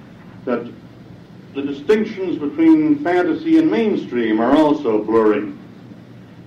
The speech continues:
Today's number one bestseller, uh,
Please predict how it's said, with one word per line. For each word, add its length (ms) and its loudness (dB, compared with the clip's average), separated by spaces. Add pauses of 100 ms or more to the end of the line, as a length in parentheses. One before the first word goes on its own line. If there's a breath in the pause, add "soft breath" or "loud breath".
(440)
Today's 420 2
number 260 6
one 300 2
bestseller, 840 -2
uh, 240 -10